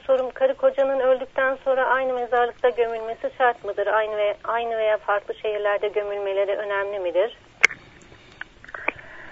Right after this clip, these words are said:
Öbür sorum, e, sadaka veya zekata ihtiyacımız yoksa, şartları taşımadığımız halde bize verilirse ne yapalım? Almayalım mı, alıp başkasına mı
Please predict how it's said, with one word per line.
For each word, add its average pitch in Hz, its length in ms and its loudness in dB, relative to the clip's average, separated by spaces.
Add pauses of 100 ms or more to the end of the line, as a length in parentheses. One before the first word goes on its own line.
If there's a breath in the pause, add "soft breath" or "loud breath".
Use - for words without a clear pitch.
(160 loud breath)
Öbür 269 260 0
sorum, 302 400 0
e, 247 360 2
sadaka 262 400 6
veya 277 240 8
zekata 269 600 2
ihtiyacımız 254 720 2
yoksa, 247 440 2 (440 loud breath)
şartları 262 420 4
taşımadığımız 247 720 0
halde 226 300 0
bize 240 240 4
verilirse 240 540 2
ne 247 60 0
yapalım? 214 460 2 (240)
Almayalım 262 580 4
mı, 262 220 -4
alıp 247 280 -2
başkasına 220 540 0
mı 190 200 -2